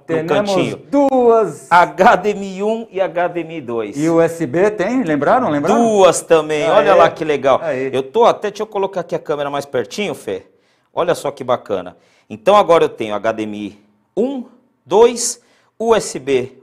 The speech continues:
Speaker 2: um e dois, ou A e B, né? Além da porta de rede, que é pra continuar fazendo o stream, e ali a entrada de energia dele. Mas o que que ficou muito mais legal? Porque agora, deixa eu mostrar por aqui também, Fernando, olha só.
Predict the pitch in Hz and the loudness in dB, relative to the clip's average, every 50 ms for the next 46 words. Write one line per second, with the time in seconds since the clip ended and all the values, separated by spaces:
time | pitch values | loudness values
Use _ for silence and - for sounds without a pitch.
0 | _ - 233 269 294 285 269 - _ _ _ - 233 165 156 156 151 131 117 - | _ -4 -4 -4 -4 -6 -10 -12 _ _ _ -12 -10 -2 2 4 4 4 2 0
1 | - 190 226 247 240 - - - _ _ _ 180 196 226 208 180 143 147 139 123 | 0 2 2 2 0 -6 -14 -20 _ _ _ 4 4 4 2 0 -2 -2 -2 -2
2 | 117 110 131 185 233 233 - - _ _ _ _ _ _ - 330 220 180 180 196 | 0 0 0 -2 -2 -2 -6 -16 _ _ _ _ _ _ 2 4 4 2 0 2
3 | 185 226 220 - - 151 151 151 147 - 139 139 202 196 147 139 156 196 - - | 2 2 2 4 4 4 4 4 2 -2 -8 -6 -4 -2 0 0 0 0 -2 -8
4 | - 143 127 - 139 131 - 135 127 127 - - 127 123 120 - - 127 104 113 | -6 -6 -6 -6 -6 -8 -8 -10 -10 -10 -12 -6 -4 -4 -4 -4 -4 -8 -8 -8
5 | 113 127 202 208 - - 196 220 240 254 269 - - _ _ _ - 247 247 202 | -10 -10 -10 -10 -10 -8 -6 -4 -4 -4 -6 -12 -20 _ _ _ -12 -6 -4 -2
6 | - 143 135 160 - - _ _ _ _ - 160 170 165 - - 135 143 139 139 | -2 -2 -4 -8 -10 -12 _ _ _ _ -12 -12 -12 -8 -4 0 0 0 0 -2
7 | 123 123 143 147 143 131 117 107 120 135 143 123 104 101 98 98 101 156 208 - | -6 -6 -6 -4 -4 -6 -6 -6 -4 -4 -4 -2 -4 -6 -6 -6 -4 -4 -4 -4
8 | - - - _ _ _ _ _ _ 139 - - 277 - - 214 - 233 214 _ | -6 -10 -16 _ _ _ _ _ _ -18 -16 -16 -20 -18 -18 -18 -16 -18 -16 _
9 | 226 233 233 233 202 208 214 226 240 269 311 392 381 392 - 240 220 208 190 165 | -2 -2 -2 -2 -6 -10 -8 -6 -4 -4 -4 -4 -4 -4 -4 -2 0 0 -2 2
10 | 170 160 139 110 120 113 - - 185 180 - 226 190 139 143 196 254 247 175 123 | 0 0 2 2 2 2 2 -2 -6 -6 -2 -2 -2 0 4 4 6 6 6 4
11 | 110 107 - _ _ _ - 214 220 202 - - 180 165 - 160 151 127 - 139 | 2 -4 -10 _ _ _ -18 -14 -14 -12 -8 -8 -8 -8 -6 -8 -8 -8 -8 -14
12 | 123 - 120 107 104 92 - - 101 95 95 92 90 101 143 170 151 123 - - | -10 -8 -8 -8 -8 -14 -12 -12 -12 -12 -12 -14 -8 -6 -6 -4 -4 -8 -6 -6
13 | 110 98 95 - | -6 -6 -6 -10